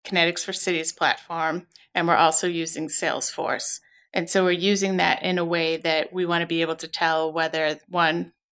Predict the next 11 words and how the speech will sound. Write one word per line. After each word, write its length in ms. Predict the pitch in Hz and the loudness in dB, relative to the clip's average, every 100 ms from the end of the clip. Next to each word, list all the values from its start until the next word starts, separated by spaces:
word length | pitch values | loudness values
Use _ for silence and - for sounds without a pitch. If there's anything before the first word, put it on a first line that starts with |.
| _ _ - | _ _ -6
is 160 | 175 | -4
the 80 | 170 | -4
parking 400 | - 165 - 220 | 2 2 4 2
full, 380 | - 151 160 214 | 4 2 4 2
for 160 | - 165 | 0 -2
example, 600 | 170 147 - 165 175 - - - _ - | -2 -6 -4 -2 -2 -6 -18 -20 _ -4
or 40 | |
the 80 | 156 | -4
handicap 640 | - 196 175 170 170 170 - | 2 2 2 0 0 0 0
spots 560 | - 170 156 - - | 0 2 2 2 0
filled, 600 | - - 175 151 185 175 | -2 0 2 2 0 -4